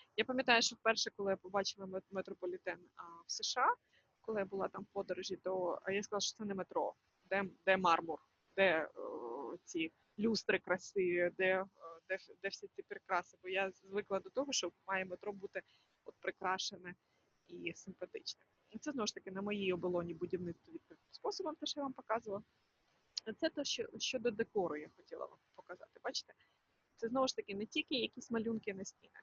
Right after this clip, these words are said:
це всі елементи, наприклад, там, освітлення. Можна прикрасити, е, підлогу, викласти якоюсь цікавою плиткою. Можна, а, викласти плиткою стіни. Можна тільки якісь елементи на стінах. Можна мозаїку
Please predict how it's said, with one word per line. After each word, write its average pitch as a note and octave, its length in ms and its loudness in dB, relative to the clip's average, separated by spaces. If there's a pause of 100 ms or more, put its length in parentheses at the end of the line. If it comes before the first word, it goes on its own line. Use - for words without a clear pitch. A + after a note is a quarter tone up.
це B3+ 100 2
всі D4 220 0
елементи, A#3 580 2
наприклад, F3+ 540 -8
там, E3 100 -18 (440)
освітлення. F3 880 -2 (540)
Можна B3+ 260 0
прикрасити, A3+ 1080 2
е, G3 220 2
підлогу, G3+ 480 0
викласти F3 500 -2
якоюсь E3+ 300 -6
цікавою - 500 -8 (100)
плиткою. - 500 -14
Можна, A#3 540 -2
а, G3 140 0
викласти G#3+ 440 -4
плиткою G#3+ 480 -4
стіни. - 600 -6 (520)
Можна A3+ 320 0 (280)
тільки A3+ 300 -2
якісь G#3 440 -4 (100)
елементи G#3 600 2
на F3 60 -20
стінах. - 320 -20 (120)
Можна F#3+ 240 -4
мозаїку A#3 640 2